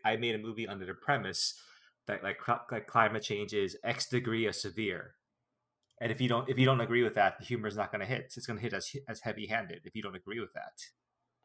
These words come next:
And, and so, so, I mean, that's probably a bad premise to make a movie off of. Like, you know, you have to have buy-in on, like, a, uh, non-entertainment issue. That, that's probably a bad, yeah, premise to make a, uh, you know, a comedy movie.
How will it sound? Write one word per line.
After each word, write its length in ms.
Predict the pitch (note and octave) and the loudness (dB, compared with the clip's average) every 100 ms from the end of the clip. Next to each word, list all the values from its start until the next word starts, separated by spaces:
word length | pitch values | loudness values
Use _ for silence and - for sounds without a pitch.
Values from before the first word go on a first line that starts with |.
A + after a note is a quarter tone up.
| _ _ | _ _
And, 140 | B2+ D3+ | 2 4
and 220 | D#3+ D#3 | 2 2
so, 100 | D#3+ | -4
so, 140 | C3+ D#3 | 0 4
I 120 | D3+ | 4
mean, 180 | D#3+ C#3 | 4 10
that's 180 | E3 | 10
probably 300 | - F3+ F3+ | 12 10 10
a 60 | C3 | 4
bad 320 | - A2+ B2+ | 8 8 8
premise 220 | B2+ B2 | 4 0
to 60 | B2+ | -2
make 120 | A2+ | -4
a 20 | |
movie 320 | G2+ G2 A2 B2 | -4 -4 -2 0
off 180 | C3 | 0
of. 180 | C#3 C3+ | 0 -2
Like, 160 | G#2+ F2+ | -4 -6
you 60 | F#2+ | -4
know, 120 | F#2+ | -2
you 220 | G2 G2 | -2 2
have 200 | A2 A2+ | 4 4
to 60 | - | 4
have 160 | G2+ - | 0 4
buy-in 440 | F#2+ G2+ G#2 G#2 | 4 4 4 2
on, 240 | G#2+ G2+ F#2+ | 0 -2 -2
like, 200 | F#2 - | -6 -4
a, 220 | F#2 F#2 | -4 -2
uh, 180 | F#2 F#2 F2+ - _ _ - | -2 -2 -6 -20 _ _ -6
non-entertainment 880 | G2 G2+ G#2+ G#2+ G2+ - A2 A2 | 2 6 6 4 -4 -4 -4 -2
issue. 400 | A#2 - C#3+ C#3+ | -4 0 0 -2
That, 140 | C3+ F#2+ | -4 -2
that's 180 | A2+ - | -4 0
probably 500 | D#3+ E3+ D#3+ D#3+ D3+ | 4 4 4 0 2
a 100 | C3 | 4
bad, 380 | A2+ A#2+ B2 B2 - | 6 6 6 2 -4
yeah, 220 | C3+ F#2 | 2 2
premise 300 | - G#2+ G#2 | 0 -4 -4
to 80 | G#2 | -4
make 180 | G2+ F#2 | -6 -2
a, 340 | F#2 F#2+ F#2+ - | -4 -4 -8 -6
uh, 200 | F2+ F2 - _ _ _ _ _ _ | -6 -8 -12 _ _ _ _ _ _
you 80 | G#2 | -10
know, 80 | F2 E2+ | -8 -8
a 60 | |
comedy 420 | - G#2 G2+ A#2+ B2+ | 0 0 2 -2 -2
movie. 400 | D3+ D#3+ F#3+ | -4 -6 -10